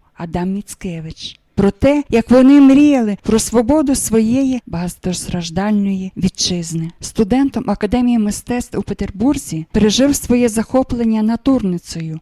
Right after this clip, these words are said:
яку він вивів під іменем Паші в повісті «Художник». П'ятнадцятирічною входить вона у його академічну мансарду, а тридцятирічною знову відвідує ту саму майстерню,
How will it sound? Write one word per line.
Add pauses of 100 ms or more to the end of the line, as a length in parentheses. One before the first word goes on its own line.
яку
він
вивів (320)
під
іменем
Паші (100)
в
повісті
«Художник». (240)
П'ятнадцятирічною
входить
вона
у
його
академічну
мансарду,
а
тридцятирічною (160)
знову
відвідує (140)
ту
саму
майстерню,